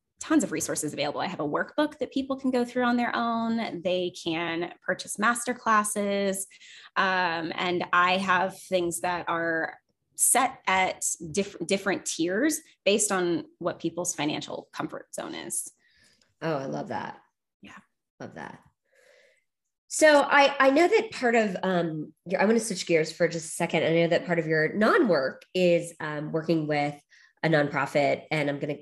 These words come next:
Speaker 2: get the name of it wrong, Survival Fit?
Speaker 1: Survivor
Speaker 2: Survivor
Speaker 1: Lit.
Speaker 2: Lit, yes.
Speaker 1: Yeah.
Speaker 2: Tell us about that work and what draws you to that.
Speaker 1: Well, so, uh, unfortunately, this, this year they have decided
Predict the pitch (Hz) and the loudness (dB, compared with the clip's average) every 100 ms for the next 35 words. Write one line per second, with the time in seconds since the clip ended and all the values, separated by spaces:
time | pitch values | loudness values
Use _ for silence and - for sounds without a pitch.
0 | _ 151 - 147 139 147 143 143 139 143 | _ -4 -2 -2 -2 -2 -2 -2 -4 -4
1 | 160 151 160 147 156 160 165 160 156 151 | -6 -8 -6 -4 -2 0 0 0 -2 -4
2 | - 285 - - - 233 226 220 202 196 | -2 -2 -2 -4 0 2 2 2 0 2
3 | 180 165 160 - 196 220 233 - - 190 | 2 2 -4 -8 0 4 4 2 -2 2
4 | 202 233 170 131 - 294 466 466 415 359 | 4 4 2 -2 -6 -2 0 2 0 0
5 | 330 294 269 220 220 208 220 220 196 240 | 0 2 4 4 4 0 0 0 -2 -2
6 | 202 160 151 156 143 - - _ _ _ | -2 -2 -4 -8 -8 -10 -18 _ _ _
7 | _ 277 320 320 277 - - 269 262 247 | _ 6 6 6 2 0 2 2 4 4
8 | - 226 208 - 214 208 - 233 247 - | 2 2 2 0 -4 -4 -6 -6 -4 0
9 | 262 240 202 202 190 185 185 175 190 185 | 0 2 0 0 0 0 0 -2 -4 -2
10 | - 170 180 - 175 180 175 170 165 165 | -6 -4 -4 -4 -2 2 2 2 -2 -4
11 | - 185 175 175 175 175 180 175 170 - | -4 -2 0 0 0 0 -2 -2 -6 -4
12 | 165 160 165 165 | -4 -2 -4 -6